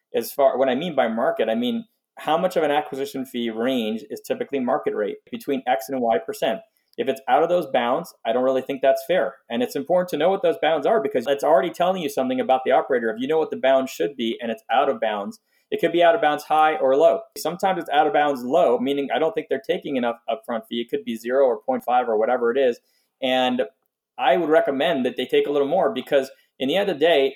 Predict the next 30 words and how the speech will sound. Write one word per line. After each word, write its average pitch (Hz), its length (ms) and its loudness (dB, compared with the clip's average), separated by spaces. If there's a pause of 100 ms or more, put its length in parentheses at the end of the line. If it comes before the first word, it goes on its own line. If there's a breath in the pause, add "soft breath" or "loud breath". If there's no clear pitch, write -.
if 135 140 -6
I'm 165 140 0
gonna 214 120 0
make 156 200 -2
a 143 40 0
bet 123 180 2
on 165 120 -2
someone, 185 340 -4
I 123 80 -2
want 127 280 2
them 147 100 -8
to 139 80 -14
be 151 120 -4
incentivized. 156 640 -4
If 135 140 -4
the 147 100 0
profit 175 500 -2
split - 380 0
is - 300 -8 (160)
too 160 320 -8
in 131 80 -6
favor 143 420 0
of 123 80 0
investors, 123 400 0
I 117 80 2
get 123 160 0
a 123 60 0
little 127 180 2
bit 135 140 -2
concerned. 143 460 -4